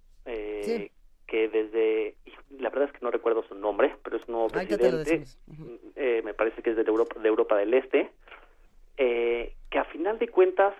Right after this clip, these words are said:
Speaker 1: lo que ha tratado de hacer desde el principio es deslindarse de todos estos casos de corrupción. Eh,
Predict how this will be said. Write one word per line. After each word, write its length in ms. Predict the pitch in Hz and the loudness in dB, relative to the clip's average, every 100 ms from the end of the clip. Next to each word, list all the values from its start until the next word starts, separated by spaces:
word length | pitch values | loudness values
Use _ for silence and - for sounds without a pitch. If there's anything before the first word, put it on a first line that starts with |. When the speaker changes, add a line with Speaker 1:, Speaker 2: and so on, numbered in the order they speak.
| - - | -10 -4
Speaker 1:
lo 280 | 143 139 | 0 2
que 80 | - | 2
ha 40 | 180 | 0
tratado 380 | 196 175 175 160 | 2 4 6 4
de 80 | |
hacer 200 | 135 139 | 2 0
desde 180 | 143 127 | 0 -2
el 140 | 120 123 | -6 -6
principio 680 | 120 113 - 143 143 151 131 | -10 -8 -6 -6 0 0 2
es 200 | 131 127 | 0 2
deslindarse 840 | 127 120 127 127 127 135 143 - | 2 2 -4 -2 2 2 2 -4
de 140 | 156 110 | -6 -2
todos 220 | 131 120 | 0 0
estos 180 | 123 - | -4 -8
casos 280 | 107 117 | -8 -6
de 120 | 104 101 | -6 -6
corrupción. 500 | - 95 - - - - _ _ - - - - - _ - | -10 -12 -10 -10 -12 -18 _ _ -20 -20 -20 -20 -20 _ 0
Eh, 560 | 127 117 113 113 117 | 2 4 4 2 0